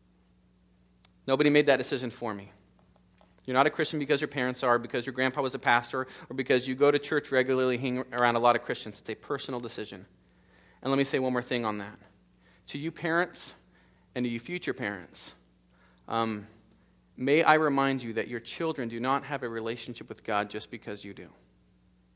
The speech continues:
Okay? Um, again, I think we know this in the back of our heads, but oftentimes the way that we live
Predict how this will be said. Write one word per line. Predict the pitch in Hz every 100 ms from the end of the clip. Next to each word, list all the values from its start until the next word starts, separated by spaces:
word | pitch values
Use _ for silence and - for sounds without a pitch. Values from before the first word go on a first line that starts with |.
| _ _ _ _ _ _ _ _
Okay? | 113 117 - _ _ _ _ 117
Um, | 113 107 107 - _ _ _ _ _ _ _ _ _ _ _ _ -
again, | 127 135 123
I |
think | 117 165 151
we |
know | 127 135
this | 135 143
in |
the | 120
back | 123 139
of | 120
our |
heads, | 117 123 123
but | 123
oftentimes | 120 135 - 160 139 135 127
the | 117
way | 113
that | 135 131
we | 127
live | 123 113 104